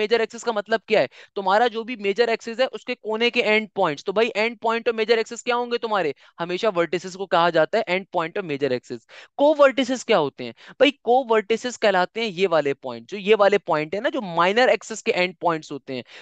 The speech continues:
तो कोवर्टिसेस का एक और नाम क्या होता है? इनको end point of minor axis भी कहते हैं, क्योंकि देखो, जो भी आपके कोवर्टिसेस होंगे, वो basically, कोवर्टिसेस का मतलब क्या होगा? दूसरे वाले पॉइंट्स, दूसरे वाले, जो दूसरा आपका म-, एक्सिस है, उसके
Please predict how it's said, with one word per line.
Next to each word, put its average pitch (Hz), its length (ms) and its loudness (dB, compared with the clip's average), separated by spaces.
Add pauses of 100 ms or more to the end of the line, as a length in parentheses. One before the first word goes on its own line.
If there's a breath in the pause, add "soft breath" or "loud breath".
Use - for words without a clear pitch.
(100 loud breath)
तो 220 80 2
कोवर्टिसेस 240 800 0
का 247 100 0
एक 202 220 -2
और 214 180 2
नाम 226 280 -2
क्या 226 160 0
होता 208 260 -2
है? 262 60 -2
इनको 208 440 -4
end 220 180 0 (140)
point 202 360 -2
of 254 40 -4 (140)
minor 208 340 2
axis 196 200 -14
भी 190 100 -10
कहते 156 320 -2
हैं, 180 40 -8
क्योंकि 208 180 -6
देखो, 226 340 0 (260 loud breath)
जो 226 180 -4
भी 277 140 2
आपके 269 240 2
कोवर्टिसेस 240 800 -2
होंगे, 208 240 -6
वो 247 60 -4
basically, 233 460 -2 (100)
कोवर्टिसेस 233 600 0
का 247 100 0
मतलब 220 300 -2
क्या 233 180 2
होगा? 220 320 4 (360 loud breath)
दूसरे 254 360 2
वाले 254 280 8
पॉइंट्स, 143 480 -2
दूसरे 240 360 2
वाले, 202 280 4
जो 180 80 -6 (100)
दूसरा 226 320 2
आपका - 460 6
म-, 202 300 4
एक्सिस 240 300 0
है, 277 60 6
उसके - 380 -4